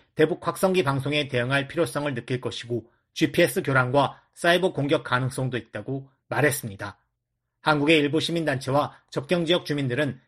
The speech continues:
이십사일 경기도 파주시 오두산 통일전망대에서 기자회견을 열고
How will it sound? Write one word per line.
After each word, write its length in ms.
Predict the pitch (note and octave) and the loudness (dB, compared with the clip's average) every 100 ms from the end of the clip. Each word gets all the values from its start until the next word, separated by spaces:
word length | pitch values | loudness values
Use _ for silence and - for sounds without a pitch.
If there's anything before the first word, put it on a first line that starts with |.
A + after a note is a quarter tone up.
| _ | _
이십사일 560 | D3 B2+ - D3 E3 E3 | -4 -4 0 2 2 2
경기도 400 | C3+ D3 F3 E3+ | -2 -2 -2 -2
파주시 360 | - F3+ - | -4 -4 -2
오두산 460 | E3+ C3 C3 D#3+ D#3+ | -2 -2 -2 -2 -2
통일전망대에서 1080 | - F#3 D3+ C3 C3+ C3 A2+ G#2+ - C3 - _ - | -4 -4 0 0 0 0 -2 -4 -2 -4 -4 _ -10
기자회견을 640 | D3 D3+ D3+ D3 D#3+ C#3+ | 4 6 6 2 0 -2
열고 400 | G#2 G#2+ A#2 | -6 -6 -6